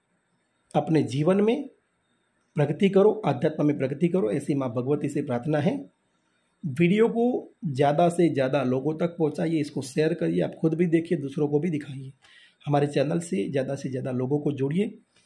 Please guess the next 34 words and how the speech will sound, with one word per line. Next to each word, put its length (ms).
आपके 240
लिए 160
और 320
भी 140
बहुत 280
अच्छे 220
अच्छे 180
वीडियो 260
लेकर 280
आएंगे। 360
सभी 180
प्रकार 340
की 200
साधनाओं 560
के 140
विषय 280
में 80
आपको 280
पूर्ण 320
और 140
सचोट 360
जानकारी 440
देंगे। 380
भारत 400
में 200
जो 160
भी 200
सिद्ध 320
पीठें 280
हैं, 240
उन 100
सिद्ध 280
पीठों 260
के 360